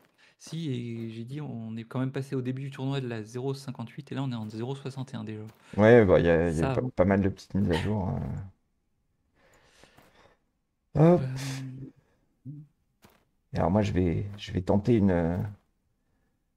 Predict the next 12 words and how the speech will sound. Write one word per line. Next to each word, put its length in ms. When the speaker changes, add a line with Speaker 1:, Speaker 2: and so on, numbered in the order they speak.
Speaker 2:
une, 240
euh, 840
comment, 320
une 80
stratégie 580
qui 140
m'a 100
été 160
suggérée 460
par 140
un 80
viewer. 440